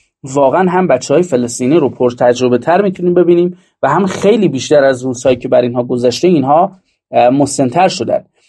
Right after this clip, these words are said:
میگه آماده هستن برای ماندن در سرزمینی که متعلق به آنهاست. هر بهای گزافی هم لازم هست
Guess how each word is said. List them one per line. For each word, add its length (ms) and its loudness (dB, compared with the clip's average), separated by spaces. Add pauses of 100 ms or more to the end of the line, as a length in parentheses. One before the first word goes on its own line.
(160)
میگه 280 2
آماده 500 2
هستن 440 0
برای 280 2
ماندن 380 2
در 120 2
سرزمینی 580 0
که 120 -2
متعلق 520 0
به 80 2
آنهاست. 500 -2 (320)
هر 260 0
بهای 500 2
گزافی 460 2
هم 200 0
لازم 320 2
هست 320 -2